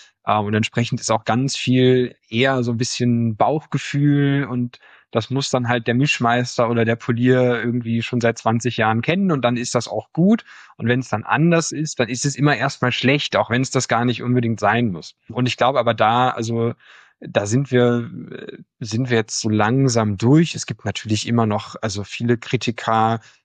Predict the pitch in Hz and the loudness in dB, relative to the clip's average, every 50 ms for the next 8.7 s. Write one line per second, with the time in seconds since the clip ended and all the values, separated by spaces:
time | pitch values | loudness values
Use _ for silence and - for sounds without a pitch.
0 | _ _ - 107 104 104 104 104 98 - 104 104 101 107 104 104 104 104 104 101 | _ _ -8 -6 -4 -2 -2 -2 -2 -2 -4 -4 -2 -4 -2 -2 -2 -2 -2 -2
1 | 104 107 107 110 110 107 104 110 117 117 117 117 117 113 107 101 104 117 131 - | -2 0 0 2 2 2 2 2 2 2 2 0 0 -2 -2 -2 -2 -2 -2 -2
2 | 135 123 - 117 120 120 120 113 110 - - - - 117 120 120 120 117 113 110 | -4 -4 -2 -2 -2 -2 0 -2 -4 -6 -4 -2 0 0 2 0 0 -2 -4 -8
3 | 104 - 110 - - 120 113 - 117 113 117 - 117 - - 107 107 110 107 110 | -8 -6 -6 -6 -4 -4 -4 -2 -2 -4 -2 -4 -2 -2 0 0 2 2 0 0
4 | - 110 104 107 123 160 165 151 135 139 139 - - 143 127 117 110 123 127 127 | 0 0 0 0 2 2 2 2 2 0 0 0 0 0 0 0 0 -2 -4 -4
5 | 127 123 127 - - - - - _ _ _ _ _ - 113 107 104 123 135 120 | -4 -6 -8 -10 -14 -18 -20 -20 _ _ _ _ _ -8 -6 -2 -2 -2 0 0
6 | 123 113 117 117 - 113 127 - - 113 113 113 110 - 123 110 - 127 120 117 | 2 2 2 2 2 2 0 0 -2 0 0 0 0 0 -2 -2 0 0 0 0
7 | - - 107 107 120 139 156 165 165 147 117 107 113 110 - - - 107 101 101 | -2 -2 -2 0 4 4 6 4 4 2 0 -2 -2 -2 -2 -2 -4 -2 -2 0
8 | 107 110 110 110 110 - - 120 139 151 - 147 147 143 | 0 0 -2 -2 -4 -4 -2 0 0 0 2 2 0 0